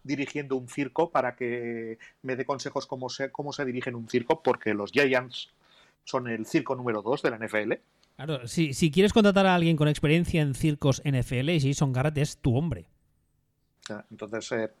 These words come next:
Speaker 1: es un movimiento que a mí personalmente me gusta. Me gusta muchísimo más que el movimiento de, que el coordinador defensivo, que ese sí que me resulta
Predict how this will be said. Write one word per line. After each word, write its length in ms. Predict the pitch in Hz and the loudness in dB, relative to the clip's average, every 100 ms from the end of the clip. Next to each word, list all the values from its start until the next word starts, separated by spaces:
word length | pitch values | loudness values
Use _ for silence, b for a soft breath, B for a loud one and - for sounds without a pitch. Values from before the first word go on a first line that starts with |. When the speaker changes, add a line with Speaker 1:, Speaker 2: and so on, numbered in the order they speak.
| _ _ - | _ _ -16
Speaker 1:
es 120 | 127 | -6
un 80 | 135 | 0
movimiento 400 | 135 135 139 147 | 4 4 2 0
que 80 | 110 | 0
a 40 | |
mí 80 | 110 | -2
personalmente 280 | 113 123 127 | -6 -6 -4
me 100 | 139 | 0
gusta. 360 | 165 - 196 - b b b b b b _ _ - | 0 2 0 0 b b b b b b _ _ -8
Me 80 | |
gusta 220 | 156 - 156 | -6 -2 -2
muchísimo 760 | 131 127 123 175 - 165 139 | -2 -4 -4 -6 -4 -2 0
más 280 | 139 226 - | 0 0 -2
que 120 | - | -6
el 80 | 117 | -4
movimiento 720 | 120 113 107 120 123 120 120 | -4 -4 -4 -4 -4 0 0
de, 380 | 113 110 104 98 _ | 0 -4 -8 -14 _
que 100 | - | -8
el 80 | 110 - - - | -8 -10 -20 -6
coordinador 440 | 117 110 107 120 | -4 -2 -2 -2
defensivo, 600 | 110 110 104 117 120 190 _ _ - - B B _ _ _ | -2 -8 -4 -2 0 -2 _ _ -20 -20 B B _ _ _
que 60 | - | -16
ese 180 | 101 107 | -10 -6
sí 160 | - | -2
que 140 | 113 117 | 0 0
me 220 | 110 107 | 0 0
resulta 520 | - 123 117 120 110 | -2 -6 0 2 2